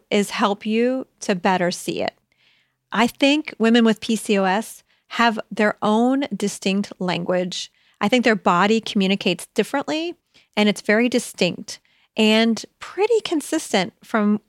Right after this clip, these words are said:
person to person with P C O S. It's actually kinda cool. I don't have P C O S, so there's many things that I'll never understand, yet I feel so privileged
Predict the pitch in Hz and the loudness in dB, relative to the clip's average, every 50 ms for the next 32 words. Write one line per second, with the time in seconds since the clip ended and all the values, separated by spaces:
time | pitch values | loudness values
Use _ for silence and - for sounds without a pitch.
0 | _ _ - - 247 254 - - 240 208 - - 226 220 - - 170 165 170 - | _ _ -8 -2 -2 0 0 0 -2 -2 0 0 -2 -2 -2 -2 -4 -4 -4 -4
1 | - 202 190 - - 180 - - - - - - - - - _ _ - - 202 | -4 -4 -4 -2 -2 -2 0 0 0 0 -2 -6 -10 -20 -20 _ _ -6 -6 -6
2 | - - - 220 - - - 330 311 - - 233 226 214 - - 269 240 - - | -4 -4 -8 -8 -6 -4 -4 -4 -2 -2 0 -2 -2 -2 -2 0 0 0 0 0
3 | - - _ _ _ _ _ _ _ _ _ _ _ _ _ _ _ _ _ _ | -4 -8 _ _ _ _ _ _ _ _ _ _ _ _ _ _ _ _ _ _
4 | - - 202 254 311 320 - - 233 165 170 185 - - 190 - - - - - | -6 0 2 4 4 4 2 2 2 2 2 0 -2 -4 -6 -4 -2 -2 0 0
5 | 58 53 - - - - _ _ _ - - _ _ - - - 233 220 240 226 | 0 0 -2 -4 -10 -16 _ _ _ -20 -20 _ _ -6 0 2 4 4 4 2
6 | 233 233 233 254 269 277 - 220 190 190 190 - - 185 202 220 226 214 196 190 | 4 2 2 2 2 2 0 0 0 0 -2 -2 0 0 2 2 2 2 2 2
7 | 185 175 180 185 196 202 190 190 175 185 185 - - 170 165 165 180 208 220 - | 2 2 2 2 0 0 0 0 -2 -2 -4 -4 -4 -4 -2 0 0 -2 -2 -4
8 | _ _ _ _ _ _ - - 214 202 - 202 - - - 226 220 220 - - | _ _ _ _ _ _ -2 0 0 2 2 -2 -2 0 0 2 2 0 -2 -4
9 | _ _ - - - - - 220 202 208 233 240 - - 214 190 180 - 214 226 | _ _ -16 -14 -10 -4 0 2 2 2 2 0 -2 0 0 0 0 0 0 0
10 | 262 285 - - - - | 0 -2 -4 -8 -14 -14